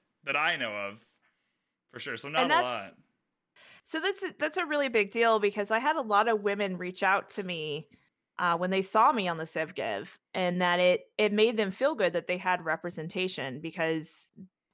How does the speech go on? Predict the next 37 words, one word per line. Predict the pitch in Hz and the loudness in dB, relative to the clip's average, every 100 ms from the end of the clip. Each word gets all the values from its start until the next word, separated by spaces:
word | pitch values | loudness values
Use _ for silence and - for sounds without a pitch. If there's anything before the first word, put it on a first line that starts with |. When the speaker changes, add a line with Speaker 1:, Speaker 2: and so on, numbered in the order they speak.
| 190 | -2
Speaker 2:
they're | 196 190 | 4 6
like, | 190 180 175 | 6 2 2
"Well, | 190 202 202 | 2 4 4
you | 196 | 2
know, | 185 | -2
sometimes | 185 202 208 - 190 190 185 185 - - - _ _ _ _ - | -2 -2 -2 -2 -2 -2 -2 -6 -10 -20 -20 _ _ _ _ 0
I'm," | 190 190 190 185 | 2 4 2 0
you | 208 | 0
know, | 185 | 2
and | 190 | 2
they | 202 | 2
were, | 202 196 214 | 2 0 4
they | 214 214 - | 4 4 2
felt | 226 233 | 2 2
comfortable | - 233 220 214 185 185 | 0 -2 -2 -6 -4 -2
to | |
talk | 185 170 185 | 0 0 -2
in | |
my | 175 | -8
chat, | 170 226 214 | -4 0 0
and | 196 | 0
they're | 180 | -4
like, | 165 170 | -4 -6
"You | 247 | -4
know, | 233 | -2
I | 214 | -2
really | 208 247 | 0 -2
love | 233 226 220 | 2 2 2
Civ, | - 226 214 214 214 214 214 _ - _ _ - | -2 0 2 4 4 2 -2 _ -20 _ _ -4
but | |
I | 180 | 0
never | 226 285 | 2 0
see | - 262 | -2 -2
any | 247 | 0
women | 226 214 196 | 2 0 0
play | 185 220 214 214 214 | -2 0 2 4 4
it, | 208 | 2